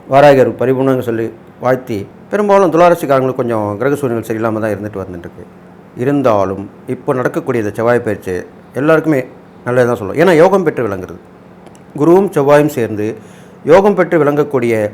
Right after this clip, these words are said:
பயிற்சியாக இது அமைஞ்சிருக்கனால கண்டிப்பாக உங்களுக்கு நல்லது நடக்க போகுது. உங்கள் ராசிக்கு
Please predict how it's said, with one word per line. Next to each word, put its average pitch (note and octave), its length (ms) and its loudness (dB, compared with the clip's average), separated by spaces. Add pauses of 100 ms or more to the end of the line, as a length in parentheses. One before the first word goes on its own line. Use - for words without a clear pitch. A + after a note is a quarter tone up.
(720)
பயிற்சியாக E3 480 6
இது C#3 120 4
அமைஞ்சிருக்கனால G#2 680 -2 (280)
கண்டிப்பாக E3 380 2
உங்களுக்கு B2 140 0
நல்லது G#2+ 180 -2
நடக்க G2 240 -8
போகுது. E2+ 340 -12 (840)
உங்கள் E3 220 4
ராசிக்கு C#3 640 0